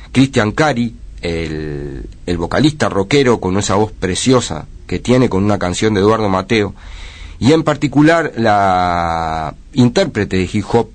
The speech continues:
Eli Kamik, con su versión de Somos las nietas de todas las brujas que no pudieron matar,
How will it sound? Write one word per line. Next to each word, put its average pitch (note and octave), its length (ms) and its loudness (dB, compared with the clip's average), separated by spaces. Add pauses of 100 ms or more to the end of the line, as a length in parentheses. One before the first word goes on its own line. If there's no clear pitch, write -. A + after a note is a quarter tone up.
(540)
Eli A#2+ 220 2
Kamik, C#3 440 2 (480)
con C3 400 4
su A#2+ 160 0
versión A#2+ 460 4
de A2 100 4
Somos A#2 360 2
las F#2+ 140 0
nietas G#2 380 2
de F#2 120 0
todas G#2+ 260 2
las E2+ 140 -2
brujas G2+ 320 0
que F2+ 120 -2
no G2 140 2
pudieron G2 360 2
matar, F2 520 0